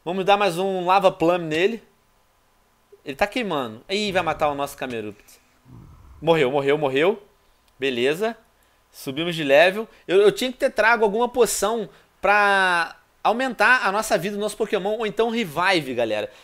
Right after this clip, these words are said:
Eu esqueci completamente de ter trago algum revive. Level trinta e dois.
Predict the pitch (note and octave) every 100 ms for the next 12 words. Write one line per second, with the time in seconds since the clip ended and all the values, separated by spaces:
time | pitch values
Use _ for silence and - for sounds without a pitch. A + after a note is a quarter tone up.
0 | - D#3 - G#3 - G#3+ - - A3+ -
1 | F#3+ B3 - G3 F#3+ G3+ - - - _
2 | - D#3+ G3+ F#3+ F3 F#3 E3 F3 F3+ E3
3 | D3+ F3+ F3+ E3+ E3+ C3 C3+ C3 A#2 A#2
4 | G2 _ _ _ _ _ _ _ _ _
5 | _ _ _ _ _ - A2+ B2+ B2+ D#3+
6 | E3+ C#3 A2 A2 G#2 - -